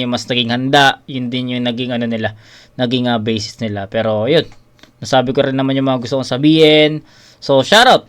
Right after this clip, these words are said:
Joven Sandalas, no? So, yun, di ko na papahabain pa yung video. Ah, sana nagustuhan mo, sana mapanood mo. So, shoutout,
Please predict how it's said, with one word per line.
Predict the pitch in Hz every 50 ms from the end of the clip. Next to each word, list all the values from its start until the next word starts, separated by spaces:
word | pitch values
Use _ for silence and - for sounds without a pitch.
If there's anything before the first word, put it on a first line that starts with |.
| _
Joven | - 143 156 160 160 160 156
Sandalas, | 151 160 156 147 139 139 131 127 113 107 - - -
no? | 104 101 101 101
So, | 101 - 110 104 101 98 101 95 82 71 65 -
yun, | 165 196 147
di | 120
ko | 127 131
na | 147 151
papahabain | 151 156 156 156 156 165 160 156 156 156 156 156 156 151
pa | 160 160
yung | 160 160 151 143
video. | 147 165 170 170 160 147 156 175 180 180 185 180 180 - _ _ _ - - _ _ _ _ _ _ _ _ _ _ _ _ _ _ _ _ 139
Ah, | 135 131 131 127
sana | - 147 156 160 156
nagustuhan | 151 147 139 - 160 156 156
mo, | 156 165 160 147
sana | - 143 143 147
mapanood | 151 139 - 147 139 135 135 131
mo. | 131 131 131
So, | 117 - 127 110 107
shoutout, | - 147 147 143 147 135 120